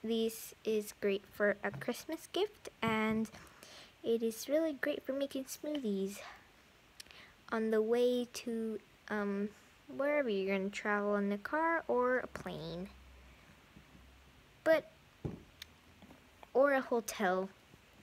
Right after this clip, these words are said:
I'll put that back. Okay, and I really like it 'cause you can also strap it to something that can hold it. It's really nice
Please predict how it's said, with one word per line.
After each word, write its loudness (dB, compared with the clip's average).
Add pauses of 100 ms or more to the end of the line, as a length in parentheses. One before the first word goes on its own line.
(1900)
I'll -8
put -16
that -2
back. -6 (580)
Okay, 0 (140)
and -4
I -2
really 0
like -2
it -2
'cause -4
you 4
can -2
also 2
strap -2
it -4
to -6
something -4
that -4
can -4
hold 2
it. -6 (1080)
It's -8
really -2
nice -4